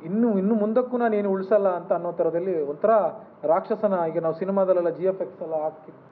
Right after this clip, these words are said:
ಏನೋ ಒಂದು ಹಾರರ್ ಮೂಡ್ ಬರೋದಕ್ಕೆ ಕಿರ್ಚಾಟದ ಸೌಂಡೆಲ್ಲ ಹಾಕ್ತಾರಲ್ಲ, ಹೆಚ್ಚು ಕಮ್ಮಿ ಹಂಗೆ ಅನ್ನಿಸ್ಬಿಡ್ತು ನನಗೆ. ತರ್ಟಿ ಅವರ್ಸಲ್ಲಿ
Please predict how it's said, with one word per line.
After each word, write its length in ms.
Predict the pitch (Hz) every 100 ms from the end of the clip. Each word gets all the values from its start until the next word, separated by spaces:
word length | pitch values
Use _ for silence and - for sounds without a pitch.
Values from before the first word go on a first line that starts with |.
| - -
ಏನೋ 100 | 185
ಒಂದು 200 | 185 170 147 - - 143 160
ಹಾರರ್ 440 | 196 226 214 185
ಮೂಡ್ 200 | 180 202
ಬರೋದಕ್ಕೆ 720 | 190 190 190 185 180 160 147 - - - -
ಕಿರ್ಚಾಟದ 380 | - 185 208 190 196
ಸೌಂಡೆಲ್ಲ 300 | 185 190 170
ಹಾಕ್ತಾರಲ್ಲ, 440 | 147 - 131 123 127 - - - - -
ಹೆಚ್ಚು 220 | 143 202
ಕಮ್ಮಿ 240 | 196 196 180
ಹಂಗೆ 180 | 175
ಅನ್ನಿಸ್ಬಿಡ್ತು 460 | 185 190 190 170 160
ನನಗೆ. 240 | 139 127 - - - - -
ತರ್ಟಿ 260 | 165 -
ಅವರ್ಸಲ್ಲಿ 840 | 226 202 196 208 208 226 190 214